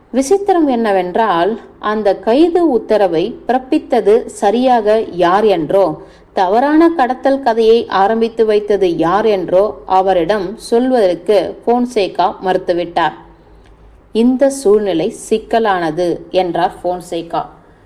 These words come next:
"உங்களுடைய பாதுகாப்பிற்காகத்தான். அதை நீங்கள் தெரிந்து கொள்ளாமல் இருப்பதே நல்லது." "அப்படியென்றால் யார்தான் உத்தரவுகளை பிறப்பித்திருப்பார்கள்?"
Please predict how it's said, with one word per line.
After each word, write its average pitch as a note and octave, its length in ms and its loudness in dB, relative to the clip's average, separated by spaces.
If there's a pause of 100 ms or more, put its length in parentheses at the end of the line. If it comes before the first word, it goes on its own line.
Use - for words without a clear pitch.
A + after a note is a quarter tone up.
(320)
"உங்களுடைய B3+ 800 0
பாதுகாப்பிற்காகத்தான். A3+ 1300 -2 (360)
அதை G#3+ 380 -2
நீங்கள் F#3 420 -4
தெரிந்து A#3+ 340 -2
கொள்ளாமல் A#3 480 0
இருப்பதே G3 460 -2
நல்லது." E3 480 -2 (1040)
"அப்படியென்றால் A3+ 840 0 (420)
யார்தான் C4+ 640 0
உத்தரவுகளை G3+ 800 -2
பிறப்பித்திருப்பார்கள்?" F3 1000 -2